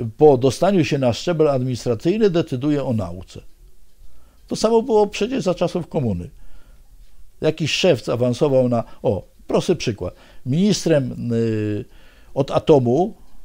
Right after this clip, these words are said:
w pierwszym ministerstwie w sześćdziesiątym drugim roku był, y, facet, który był poprzednio krawcem. I nikomu to w Polsce nie przeszkadzało. Cała Akademia Nauk chyliła głowę, bo pan minister, krawiec, ciężki z zawodu,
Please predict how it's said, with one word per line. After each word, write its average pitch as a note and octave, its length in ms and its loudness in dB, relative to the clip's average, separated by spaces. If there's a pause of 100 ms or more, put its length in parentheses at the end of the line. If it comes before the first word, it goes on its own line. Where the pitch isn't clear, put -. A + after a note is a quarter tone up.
(200)
w - 20 -20
pierwszym C#3+ 360 0
ministerstwie C3 440 -2
w G#2+ 40 -6
sześćdziesiątym C3+ 440 -4
drugim A2+ 280 -4
roku D#3 280 0
był, D3+ 200 2 (360)
y, A#2+ 200 6
facet, D#3+ 380 2
który D3+ 200 2
był C3+ 160 0
poprzednio C3 420 -2
krawcem. F#2 520 -8 (960)
I G3 40 0
nikomu D#4 280 0
to D#4+ 140 0
w D#4+ 40 -14
Polsce C#4 260 -2
nie A#3+ 80 -2
przeszkadzało. G#2 600 -4
Cała E3 320 0
Akademia C3+ 480 0
Nauk C3+ 440 0
chyliła A#2+ 360 -2
głowę, B2+ 280 -2
bo G#2 120 -6
pan G#2+ 200 -2
minister, A2+ 420 -6
krawiec, A#2 420 -2 (380)
ciężki C3 440 2
z - 20 -2
zawodu, B2+ 520 2